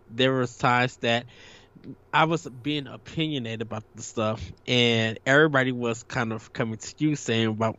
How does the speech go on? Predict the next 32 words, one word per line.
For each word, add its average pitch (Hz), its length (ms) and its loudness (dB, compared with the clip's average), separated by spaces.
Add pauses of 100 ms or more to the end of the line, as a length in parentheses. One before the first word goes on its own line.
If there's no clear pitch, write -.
what 113 280 0
I 117 140 4
was 117 160 -6
saying, 143 420 0 (360)
and 185 80 4
I 196 60 6
was 190 100 -2
just - 160 -6
like, 160 300 0
"I 143 180 2 (140)
just - 340 -6
think 131 200 -6 (160)
it's 127 160 -10
something 120 540 -6
this 135 200 0
and 113 100 -8
something 123 420 -6
that," 170 300 2 (460)
and, 123 520 2 (880)
you 139 160 0
know, 117 280 2 (100)
me 143 260 6
and 147 80 2
you, 160 100 4
we 147 180 2
had 135 220 2
a 113 40 -4
talk, 202 400 -2
and 135 260 0
you, 165 120 -2 (200)
you, 151 180 -4 (640)
and 135 360 4